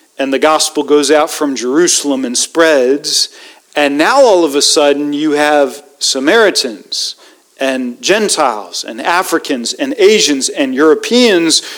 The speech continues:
who are coming into the church. Now what do we do? Does the church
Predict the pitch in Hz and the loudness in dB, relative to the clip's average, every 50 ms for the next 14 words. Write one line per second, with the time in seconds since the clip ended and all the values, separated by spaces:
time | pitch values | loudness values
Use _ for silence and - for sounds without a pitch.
0 | - - _ - 170 156 151 143 139 135 - - 208 226 226 233 220 208 233 226 | -20 -20 _ -2 2 2 4 4 2 0 -2 -2 -2 0 2 2 2 0 0 -2
1 | 208 196 202 196 190 - - 175 143 135 139 127 - - - - 214 220 214 185 | -2 0 0 0 -2 0 -2 0 0 -2 -6 -4 -2 -4 0 2 4 6 6 6
2 | 170 160 - - - - - - - _ _ 110 117 131 156 190 233 262 269 254 | 4 2 0 -4 -8 -8 -18 -20 -20 _ _ -12 -6 -2 0 0 2 2 2 4
3 | 214 185 170 - 151 139 143 135 127 123 123 120 113 120 110 98 92 90 _ _ | 4 4 2 2 0 -2 -2 -2 -2 -4 -6 -6 -8 -8 -8 -8 -12 -16 _ _
4 | _ _ _ _ _ _ - - - - - - - _ _ - 151 156 151 139 | _ _ _ _ _ _ -20 -20 -20 -20 -20 -20 -20 _ _ 0 0 0 0 2
5 | - 170 175 175 - - 226 220 214 220 | 2 0 0 2 2 4 4 4 4 2